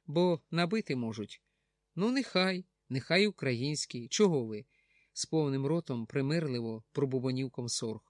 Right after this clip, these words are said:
"Український, але буржуазний, а наш комсомол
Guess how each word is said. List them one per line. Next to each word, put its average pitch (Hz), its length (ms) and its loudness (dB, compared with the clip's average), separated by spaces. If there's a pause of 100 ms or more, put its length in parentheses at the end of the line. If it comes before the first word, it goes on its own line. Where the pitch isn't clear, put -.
(560)
"Український, 226 1040 0
але 131 260 0
буржуазний, 131 840 -2 (340)
а 143 120 0
наш 196 220 2
комсомол 139 640 -2